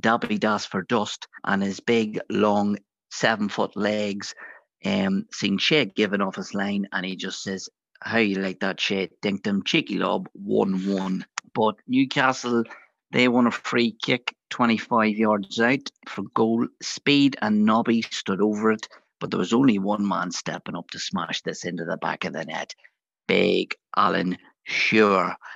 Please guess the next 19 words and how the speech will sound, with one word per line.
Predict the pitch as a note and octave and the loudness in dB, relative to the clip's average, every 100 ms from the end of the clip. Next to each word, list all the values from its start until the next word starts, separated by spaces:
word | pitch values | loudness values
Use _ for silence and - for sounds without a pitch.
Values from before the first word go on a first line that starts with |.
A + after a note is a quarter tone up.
| - | -4
Alex | G2+ F#2+ - - | -2 0 -4 -2
Manninger, | F#2+ F#2 F#2 F#2 F2+ - - _ | -2 0 -2 0 -2 -6 -20 _
Arsenal's | - F#3 - F#2+ | -4 -4 -4 -6
number | G3 F#2 | -6 -6
two | - G#2 | -4 -4
for | - G2 | -2 -6
so | G2 G#2+ | -4 -2
long, | G2 G2 F#2+ F#2+ F2+ - | 2 2 2 0 -6 -10
while | F#2 | -8
he | F#2 | -6
was | F#2 | -8
picking | - - G2+ G#2 F#2+ F2+ _ | -10 -10 -8 -6 -6 -8 _
his | G#2+ | -14
second | - F#2+ - F#2+ | -8 -8 -6 -8
one | F#2+ | -6
out | F2+ | -8
of | E2 | -8
the | E2 | -8
net. | F2+ E2 | -8 -8